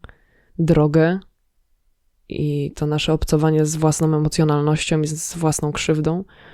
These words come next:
Ale nie mam żadnej rady. Tylko ty znasz swoją wodę.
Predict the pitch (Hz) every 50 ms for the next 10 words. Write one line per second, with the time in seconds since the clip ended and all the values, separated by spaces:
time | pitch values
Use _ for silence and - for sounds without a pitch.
0 | - - - - _ _ - - _ - - _ _ _ _ _ _ _ _ _
1 | _ _ _ _ _ _ _ _ _ _ _ _ _ _ _ _ _ _ - _
2 | - _ _ _ - - - - - - - 160 160 160 185 208 185 165 160 170
3 | 160 156 156 160 160 156 151 147 160 156 - - - - - - - - - -
4 | - - - _ _ - 247 233 - 220 208 - 170 151 165 156 147 - - -
5 | 165 156 151 147 143 147 147 143 143 147 147 143